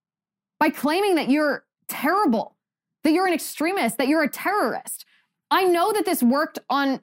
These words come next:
How I Met Your Mother, as I said at the beginning. This worked for Barney Stinson to insult women, to hope that it, that their self-esteem took such a hit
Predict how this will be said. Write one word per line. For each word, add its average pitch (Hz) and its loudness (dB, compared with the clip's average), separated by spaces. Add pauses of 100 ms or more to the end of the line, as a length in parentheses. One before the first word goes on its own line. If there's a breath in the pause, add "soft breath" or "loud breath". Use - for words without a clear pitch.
How 294 2
I 294 0
Met 269 0
Your 254 2
Mother, 196 0
as 240 0
I 262 2
said 254 -2
at 240 0
the 247 -2
beginning. 202 0
This 214 -2
worked 339 0
for 381 0
Barney 277 2
Stinson 214 -2
to 214 -2
insult 311 0
women, 240 0 (200 loud breath)
to 269 2
hope 359 0
that 285 0
it, - -4 (440)
that 240 0
their 240 0
self-esteem 311 0
took - -4
such 302 -4
a - -2
hit 262 -2